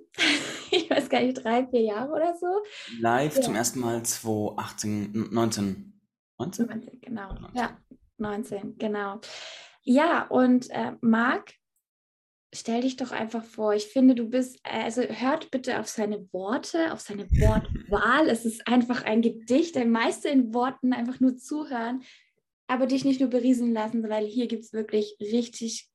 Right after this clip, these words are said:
Speaker 1: guten Content, das weiß ich jetzt schon. Von dem her, Marc, erzähl uns kurz,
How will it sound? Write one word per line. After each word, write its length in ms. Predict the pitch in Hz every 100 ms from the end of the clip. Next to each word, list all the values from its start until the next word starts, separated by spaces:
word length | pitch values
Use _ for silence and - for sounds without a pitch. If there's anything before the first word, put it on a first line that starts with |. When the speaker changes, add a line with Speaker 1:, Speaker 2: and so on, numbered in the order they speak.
| -
Speaker 1:
guten 340 | 262 269 233
Content, 480 | - 220 226 240 220
das 140 | 208
weiß 180 | 214 214
ich 160 | 202 -
jetzt 320 | 226 254 -
schon. 160 | 294 415 - - - - -
Von 140 | 240
dem 160 | 247 254
her, 140 | 254
Marc, 340 | 226 220 240
erzähl 340 | - 233 - 269
uns 220 | 262 254
kurz, 300 | - 240